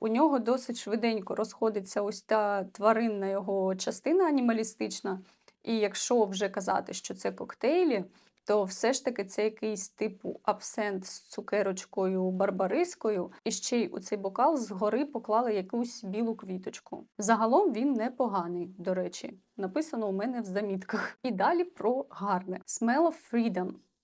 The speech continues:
Звичайно, як будь-яка українка і українець, я не могла пройти повз таку назву.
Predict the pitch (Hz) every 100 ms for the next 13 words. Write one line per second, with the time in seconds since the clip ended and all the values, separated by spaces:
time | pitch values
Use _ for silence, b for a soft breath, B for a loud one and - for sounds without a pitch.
0 | _ 214 190 196 233 311 311 226 220 214
1 | 220 233 247 240 214 208 208 214 320 320
2 | 233 220 220 202 214 302 285 240 214 208
3 | 214 220 220 202 202 208 190 190 - 190
4 | 196 202 311 277 254